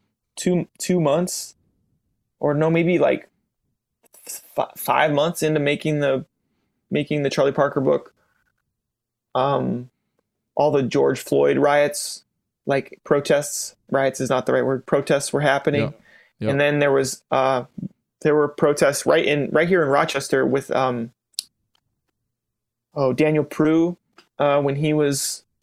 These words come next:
Speaker 1: um, murdered by the police here,
Speaker 2: Hmm.
Speaker 1: bla-, uh, black, a black man here. And, uh, and so it was really, in the forefront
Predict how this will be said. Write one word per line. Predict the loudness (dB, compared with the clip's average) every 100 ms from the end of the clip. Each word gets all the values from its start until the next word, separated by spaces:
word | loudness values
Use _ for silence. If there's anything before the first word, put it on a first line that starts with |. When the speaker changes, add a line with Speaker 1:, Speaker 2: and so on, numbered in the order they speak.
| -2
Speaker 1:
um, | 0 0 -4 -4
murdered | -2 0 0 0
by | 0 0
the | -2
police | -2 -2 -2 0
here, | 0 0 -2 _ _ _ _ -12
Speaker 2:
Hmm. | -6
Speaker 1:
bla-, | -4 -2
uh, | 0 -2 -4 -10 _ _
black, | -2 -2 -6 _
a | -2
black | 0 0 0
man | -2 0
here. | -2 -4 -8 _ -20 -20 _ _ _ _ _ _ _
And, | -2 0 2
uh, | 2 2 0 -4 _ _ _ _ _ _ _ _ _ _ _
and | -8 0
so | 2
it |
was | 2 2
really, | 2 4 2 0 -6 _ _ _ _ _ -2
in | 0
the | 0
forefront | 0 0 2 2 0 0